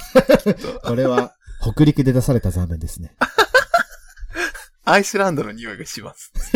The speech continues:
Speaker 1: <laughs> 北欧のね、風が吹いちゃってんだ。
Speaker 2: <laughs> ちょっとイケアっぽいですねって。<laughs> あー。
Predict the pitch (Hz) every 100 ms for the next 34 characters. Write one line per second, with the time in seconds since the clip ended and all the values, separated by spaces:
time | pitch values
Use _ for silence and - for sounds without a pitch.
0 | - 277 - - - - 427 - 165 156
1 | 151 151 165 196 - 143 127 127 131 -
2 | - 151 123 107 110 98 92 _ - 403
3 | - 539 - 587 - - - 539 - _
4 | _ _ _ _ _ _ _ _ _ _
5 | - _ _ _ _ - 311 277 220 196
6 | 160 147 - - - 131 123 139 131 -
7 | 110 - - _ _ - - - - 110
8 | - - - 214 220 240 - - 247 -
9 | - 208 - - 185 202 320 - 294 -
10 | 254 - - - - _ 523 - - _
11 | _ _ - - _ _ _ - 214 214
12 | 190 - _ _ _ _ _ - _ _
13 | - - 131 123 127 127 127 127 127 127
14 | 127 127 127 127 127 131